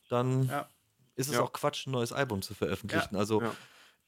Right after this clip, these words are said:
Speaker 2: Bei mir
Speaker 1: ja,
Speaker 2: ist es
Speaker 1: es
Speaker 2: leider
Speaker 1: gibt
Speaker 2: ähnlich.
Speaker 1: im,
Speaker 2: Ich
Speaker 1: im reinen Turnus der
Speaker 2: Ja.
Speaker 1: Veröffentlichung müsste jetzt langsam was kommen. Jetzt hatten wir aber halt auch einfach eine Pandemie dazwischen und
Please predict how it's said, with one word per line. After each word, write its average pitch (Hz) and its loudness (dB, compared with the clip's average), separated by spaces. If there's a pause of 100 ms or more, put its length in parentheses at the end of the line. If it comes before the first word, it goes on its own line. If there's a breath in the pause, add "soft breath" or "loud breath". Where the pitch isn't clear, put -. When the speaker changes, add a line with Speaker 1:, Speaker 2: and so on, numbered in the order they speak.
(400)
Speaker 2:
Bei 147 -4
mir 180 6
Speaker 1:
ja, 202 10
Speaker 2:
ist 202 4
es 202 -2
Speaker 1:
es 190 -6
Speaker 2:
leider 196 6
Speaker 1:
gibt 180 0
Speaker 2:
ähnlich. 254 0
Speaker 1:
im, - 6
Speaker 2:
Ich 180 -2
Speaker 1:
im 147 0
reinen 139 0
Turnus 196 0
der 160 4
Speaker 2:
Ja. 170 6
Speaker 1:
Veröffentlichung 165 0
müsste 143 2
jetzt 139 -4
langsam 127 2
was 110 0
kommen. 196 2
Jetzt 170 0
hatten 135 -2
wir 120 2
aber 113 0
halt 107 2
auch 110 -6
einfach 107 -2
eine 101 2
Pandemie 110 -2
dazwischen 151 -2
und 113 2